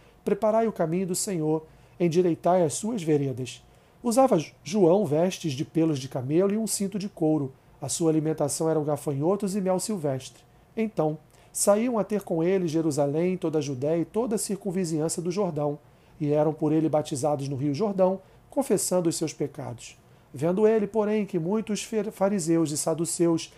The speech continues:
vinham ao batismo, disse-lhes: "Raça de víboras, quem vos induziu a fugir da ira vindoura? Produzi, pois, frutos dignos de arrependimento, e não comerei, comeceis a dizer entre vós mesmos: 'Temos por pai Abraão',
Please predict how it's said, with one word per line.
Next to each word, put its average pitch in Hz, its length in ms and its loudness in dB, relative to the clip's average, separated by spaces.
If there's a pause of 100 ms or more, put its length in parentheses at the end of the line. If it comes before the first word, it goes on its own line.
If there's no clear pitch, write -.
(260)
vinham 196 300 0
ao 147 120 4
batismo, 139 600 -4 (300)
disse-lhes: 139 680 -4 (180)
"Raça 185 400 0
de 190 140 -2
víboras, 151 580 -2 (240)
quem - 220 -6
vos 160 180 2
induziu 156 640 2 (220)
a 156 80 -2
fugir 175 440 2
da 156 160 0
ira 180 220 4
vindoura? 208 580 -2 (380)
Produzi, 170 440 2
pois, 214 260 0
frutos 208 360 -4
dignos 214 460 -2
de 185 60 0
arrependimento, 156 840 -2 (400)
e 135 60 -8
não 165 280 2
comerei, 196 560 0
comeceis 185 640 2
a 180 40 2
dizer 175 360 0
entre 180 220 -2
vós 165 220 0
mesmos: 156 540 -2 (300)
'Temos 165 320 0
por - 180 -6
pai 160 240 0
Abraão', 165 500 0